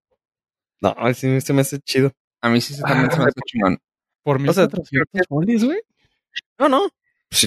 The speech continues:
Speaker 1: tuviera el dinero lo compraba, pero, pues, como no tengo el dinero, nomás se me hace chido.
Speaker 2: Sí,
Speaker 3: Si
Speaker 2: sí, a mí
Speaker 3: tuvieras el
Speaker 2: también me
Speaker 3: dinero.
Speaker 2: gusta Maserati, güey, pero, pues, no.
Speaker 3: Si tuvieras el dinero, no estarías aquí, güey.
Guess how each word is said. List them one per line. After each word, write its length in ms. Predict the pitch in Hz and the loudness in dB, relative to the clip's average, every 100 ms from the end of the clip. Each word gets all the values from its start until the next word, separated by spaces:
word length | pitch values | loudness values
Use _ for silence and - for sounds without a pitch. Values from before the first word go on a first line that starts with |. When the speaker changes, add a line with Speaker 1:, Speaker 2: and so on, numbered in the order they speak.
| - | -2
Speaker 1:
tuviera 280 | 107 98 143 | 0 4 4
el 80 | 160 | 2
dinero 220 | 113 139 | 0 0
lo 120 | 151 | 0
compraba, 420 | 110 101 185 320 | -4 -2 2 0
pero, 180 | - 117 | 0 -6
pues, 180 | - - | -6 -4
como 240 | 104 98 95 | 0 2 4
no 180 | 107 113 | 2 0
tengo 220 | 127 139 | 0 0
el 60 | 135 | 0
dinero, 200 | 113 156 | 0 0
nomás 380 | 123 95 95 _ | 0 0 -2 _
se 100 | 104 | 0
me 120 | 92 | 0
hace 160 | 104 92 | 0 0
chido. 280 | 123 247 - _ _ | 2 0 -2 _ _
Speaker 2:
Sí, 120 | - 175 | -18 -6
Speaker 3:
Si 0 | |
Speaker 2:
sí, 60 | |
a 20 | |
mí 40 | 160 | 2
Speaker 3:
tuvieras 140 | 135 | 2
el 40 | 139 | 2
Speaker 2:
también 180 | 135 143 | 0 2
me 60 | 117 | 2
Speaker 3:
dinero. 180 | 117 - | 2 -2
Speaker 2:
gusta 120 | - | -2
Maserati, 580 | 165 - 120 151 - 110 | -4 0 2 2 2 -2
güey, 160 | 101 92 | 0 0
pero, 320 | 98 95 95 _ 82 - - | 0 0 -2 _ -14 -8 0
pues, 220 | 127 101 | 2 2
no. 240 | 95 104 123 | 2 0 0
Speaker 3:
Si 120 | 135 | -4
tuvieras 360 | - 120 127 156 | 0 2 2 2
el 100 | 147 | 0
dinero, 300 | 127 135 127 | 0 0 0
no 80 | 110 | -2
estarías 300 | - 120 113 | 0 0 0
aquí, 240 | 98 151 | -4 -2
güey. 160 | 139 | -2